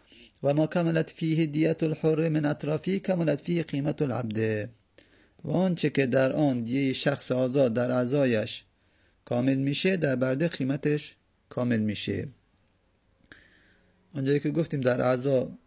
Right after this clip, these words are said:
که یکصد شتر کامل می‌شد، مثلاً دو تا دست قطع بشه، صد تا شتر گفتیم، حالا دو تا دست برده قطع بشه، دیه کامل گرفته می‌شه. دیه کامل یعنی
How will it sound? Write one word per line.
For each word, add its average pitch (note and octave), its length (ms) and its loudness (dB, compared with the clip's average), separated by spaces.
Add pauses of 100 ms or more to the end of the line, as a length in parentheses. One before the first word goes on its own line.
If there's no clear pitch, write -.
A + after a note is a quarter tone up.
(580)
که A#2 100 -4
یکصد A#2+ 520 0
شتر A#2+ 540 -2 (420)
کامل A#2+ 320 0
می‌شد، B2 380 0
مثلاً A#2 680 -2 (800)
دو A#2 280 -2
تا C3 100 2
دست C#3+ 360 2
قطع C#3+ 140 2
بشه، C#3+ 480 2 (1300)
صد E3+ 260 0
تا C3+ 100 -2
شتر A2 300 -2
گفتیم، G#2+ 440 -6 (120)
حالا C3+ 200 0
دو D3+ 140 -2
تا D3+ 140 0 (280)
دست E3 360 0
برده B2+ 480 0
قطع C3 320 -4
بشه، F#3 380 0 (1080)
دیه C#3+ 220 2
کامل C3+ 380 2
گرفته A2 360 -2
می‌شه. A2+ 400 -6 (1120)
دیه B2 200 0
کامل A#2 520 -4
یعنی B2+ 420 -2